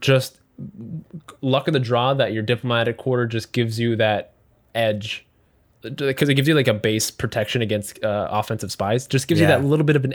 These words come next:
Speaker 1: edge that your, their offensive spies are gonna be worse. It's, it's, it's weird. It's, it's, that's the, the best way to describe it. The first one you ever build, however, I know I'm rambling a little bit, but the first one you ever build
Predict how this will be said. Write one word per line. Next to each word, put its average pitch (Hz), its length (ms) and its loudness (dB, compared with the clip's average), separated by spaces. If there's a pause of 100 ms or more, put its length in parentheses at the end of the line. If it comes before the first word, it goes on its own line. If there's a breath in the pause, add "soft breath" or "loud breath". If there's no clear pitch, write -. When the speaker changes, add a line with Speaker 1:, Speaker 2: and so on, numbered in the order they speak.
Speaker 1:
edge 110 380 -2 (400 soft breath)
that 107 340 0 (300)
your, 123 320 0
their 127 160 4
offensive 107 360 -2
spies 101 240 -2
are 101 60 -6
gonna 101 120 -6
be 98 80 -6
worse. 101 480 -6 (320 soft breath)
It's, - 420 -2
it's, - 400 -4
it's 147 220 -4
weird. 165 800 0
It's, - 280 -6
it's, - 300 -6 (1400 soft breath)
that's 151 260 -4
the, 196 120 2
the 160 220 -2
best 143 240 2
way 147 80 4
to 127 60 0
describe 110 400 0
it. - 160 -8 (260)
The 143 120 2
first 233 300 2
one 202 100 4
you 175 100 6
ever 143 140 2
build, 113 320 2
however, 170 280 0
I 113 80 0
know 143 120 2
I'm 117 120 0
rambling 110 300 2
a 143 60 2
little 143 140 2
bit, 147 180 0
but 104 160 0
the 117 60 -2
first 202 260 0
one 202 80 2
you 165 80 2
ever 131 160 4
build 104 360 -2